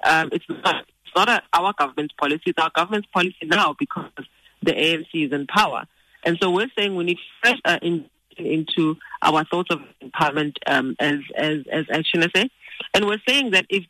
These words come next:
B E, if they would have scrapped B E and made sure that we had a kick-ass, uh, education system, not a thirty percenter, uh, education as, uh, uh, output, then we could have been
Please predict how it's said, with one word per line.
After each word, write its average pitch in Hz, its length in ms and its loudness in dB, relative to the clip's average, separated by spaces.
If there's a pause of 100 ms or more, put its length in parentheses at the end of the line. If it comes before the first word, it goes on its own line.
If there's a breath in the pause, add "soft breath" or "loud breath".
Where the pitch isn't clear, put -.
B 240 260 4
E, 214 340 2
if 202 140 0
they 202 120 4
would 262 160 -4
have 202 100 -2 (440)
scrapped 214 400 0
B 175 80 -2
E 180 560 2
and 170 240 2
made 170 180 4
sure 196 200 2
that - 180 -12
we 160 80 2
had 160 140 4
a 156 100 0 (140)
kick-ass, 180 420 2 (540 loud breath)
uh, 165 160 6
education 185 720 0
system, 165 380 0
not 175 120 4
a 190 160 2
thirty 180 200 -2
percenter, 165 720 0 (320)
uh, 156 180 4
education 165 840 0
as, 143 240 -2
uh, 151 240 0
uh, - 80 -2 (120)
output, 160 540 0 (340)
then 202 240 2
we 247 100 0
could 233 160 0
have 202 160 2
been 190 200 2